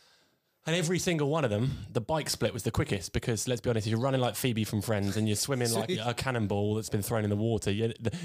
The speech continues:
Speaker 1: it doesn't take a l-, much to be slightly quicker at the other things. So I got this idea in my head that I was pretty, pretty good on a bike. I was kind of a big deal.
Speaker 2: <laughs>
Speaker 1: On my birthday, there was a crit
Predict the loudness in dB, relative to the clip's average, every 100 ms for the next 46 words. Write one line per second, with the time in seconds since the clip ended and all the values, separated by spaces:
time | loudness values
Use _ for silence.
0 | -8 -10 -8 -4 -2 0 0 0 0 0
1 | 0 -2 -2 -8 -2 0 0 0 -2 0
2 | -2 0 0 -2 0 0 0 0 -2 -4
3 | -10 -20 -20 -18 -4 0 2 2 -2 -12
4 | -6 0 0 2 -2 0 0 0 0 2
5 | 2 2 -4 -8 -8 -8 _ -4 0 2
6 | 0 -2 _ _ _ _ _ _ _ _
7 | _ 0 0 0 -2 0 2 2 0 0
8 | 0 -2 -6 -2 0 0 0 -2 0 0
9 | 0 -6 -2 -4 0 -2 -2 -8 -8 _
10 | -4 2 4 4 2 0 2 2 0 -4
11 | -4 -2 2 2 2 0 -2 2 2 0
12 | -8